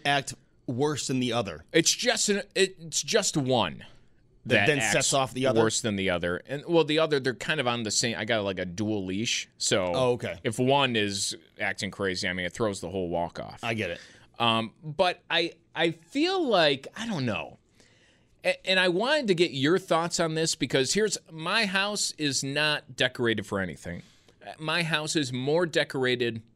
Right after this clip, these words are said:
Speaker 2: for Bills season than it is for anything else,
Speaker 1: It
Speaker 2: right? I
Speaker 1: is.
Speaker 2: got a Bills flag out in the front.
Speaker 1: The new flag's up.
Speaker 2: And that's pretty much about
Speaker 1: It
Speaker 2: it.
Speaker 1: looks great.
Speaker 2: Um,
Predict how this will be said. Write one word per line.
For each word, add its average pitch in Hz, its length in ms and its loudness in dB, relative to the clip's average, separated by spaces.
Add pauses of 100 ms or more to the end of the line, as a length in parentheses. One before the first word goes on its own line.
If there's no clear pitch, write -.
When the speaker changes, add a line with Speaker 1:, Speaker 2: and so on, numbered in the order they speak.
(800)
Speaker 2:
for 117 120 2
Bills 135 480 -2
season 85 560 -6 (420)
than 107 180 2
it 107 120 2
is 117 140 2
for 107 160 -2
anything 95 320 -4
else, 71 180 -8
Speaker 1:
It 104 60 0
Speaker 2:
right? 117 100 4
I - 40 4
Speaker 1:
is. - 60 0
Speaker 2:
got 110 120 4
a 104 60 2
Bills 160 380 2
flag 131 340 2
out 113 160 0
in 87 60 -10
the 101 80 -6
front. 98 380 -4
Speaker 1:
The 117 100 -2
new 139 160 2
flag's 92 400 -4
up. 78 160 -12 (300)
Speaker 2:
And 110 600 2 (300)
that's 151 280 -2
pretty 156 240 0
much 117 220 2
about 92 240 -2
Speaker 1:
It 87 80 -2
Speaker 2:
it. 87 40 -2
Speaker 1:
looks 110 160 -6
great. 101 280 -6 (280)
Speaker 2:
Um, 95 420 -4